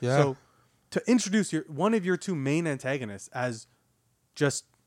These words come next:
Speaker 2: Thatch, or not Thatch, sorry, Teach, very, very odd. But you do, he did it,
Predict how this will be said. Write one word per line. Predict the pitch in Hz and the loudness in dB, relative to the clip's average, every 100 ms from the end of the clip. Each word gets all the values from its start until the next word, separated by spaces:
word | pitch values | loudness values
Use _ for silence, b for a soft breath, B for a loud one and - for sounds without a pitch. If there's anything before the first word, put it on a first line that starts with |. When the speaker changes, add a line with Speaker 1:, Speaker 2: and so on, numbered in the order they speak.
| _ | _
Speaker 2:
Thatch, | 127 131 190 - - _ _ - | -2 0 0 -8 -20 _ _ 2
or | 143 131 | 2 2
not | 135 | -4
Thatch, | 120 98 - | -6 -8 -8
sorry, | 117 | -8
Teach, | 107 165 240 - - b b b b b _ _ _ _ _ _ _ _ - | 0 2 2 0 -20 b b b b b _ _ _ _ _ _ _ _ -4
very, | 160 226 233 190 | 4 6 6 4
very | 143 185 156 | 2 2 2
odd. | - 139 117 143 131 | 0 -2 -2 -10 -2
But | 175 170 | -2 0
you | 185 | -2
do, | 143 135 214 196 | -2 0 0 0
he | - 202 220 | -2 0 0
did | 143 165 | 2 0
it, | 120 104 | 0 -6